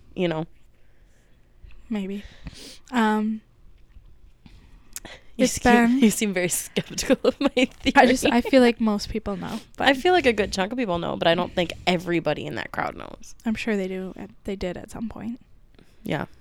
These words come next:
Speaker 2: Might not been right at the moment, but
Speaker 1: That,
Speaker 2: I'm
Speaker 1: yeah, that's
Speaker 2: sure
Speaker 1: true.
Speaker 2: at some point everybody knew. I'm sure people still know. And good for them for keeping it a secret.
Speaker 1: Damn, that's really impressive. I
Speaker 2: Actually, I don't know. I should say that, but
Speaker 1: <laughs>
Speaker 2: um,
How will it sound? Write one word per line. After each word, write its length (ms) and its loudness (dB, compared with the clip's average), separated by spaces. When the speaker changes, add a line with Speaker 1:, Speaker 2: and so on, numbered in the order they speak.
Speaker 2:
Might 240 -4
not 180 -6
been 220 -10
right 160 -8
at 120 -12
the 120 -10
moment, 540 -6
but 100 -8
Speaker 1:
That, 120 2
Speaker 2:
I'm 60 -8
Speaker 1:
yeah, 200 0
that's 340 -4
Speaker 2:
sure 140 -6
Speaker 1:
true. 40 -14
Speaker 2:
at 180 -14
some 220 -8
point 260 -10
everybody 400 -6
knew. 200 -4
I'm 60 -10
sure 160 -6
people 280 -10
still 240 -6
know. 200 -4
And 140 -8
good 160 -6
for 140 -6
them 220 -6
for 120 -20
keeping 280 -12
it 60 -8
a 40 -12
secret. 360 -20
Speaker 1:
Damn, 240 -6
that's 220 -8
really 140 -2
impressive. 380 -8
I 100 -2
Speaker 2:
Actually, 440 -2
I 100 -8
don't 140 -12
know. 60 -14
I 80 -12
should 240 -18
say 100 -14
that, 220 -12
but 160 -6
Speaker 1:
<laughs> 520 -12
Speaker 2:
um, 320 6